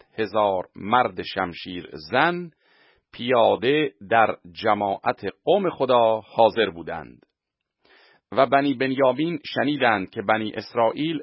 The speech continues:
در مصفا برآمده اند. و بنی اسرائیل گفتند: «بگویید که این عمل زشت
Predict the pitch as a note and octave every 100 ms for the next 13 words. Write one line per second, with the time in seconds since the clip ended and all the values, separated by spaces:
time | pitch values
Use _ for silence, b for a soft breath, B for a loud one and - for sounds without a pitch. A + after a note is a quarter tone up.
0 | - G#2 A2+ G#2 G2+ - - C3+ C3+ -
1 | F#2 B2 A#2 F#2+ E2+ E2+ E2+ D#2 C#2 -
2 | _ _ _ _ _ F2 G2 G#2+ G#2+ F#2+
3 | - G#2+ G#2+ F#2 G#2+ - C#3+ D3 C#3+ _
4 | F#2 C3 B2+ A#2 A2+ - - F#2 - D3
5 | A2+ E2 _ G#2+ G2+ G2+ G2 E2 E2 D#3
6 | D#3 -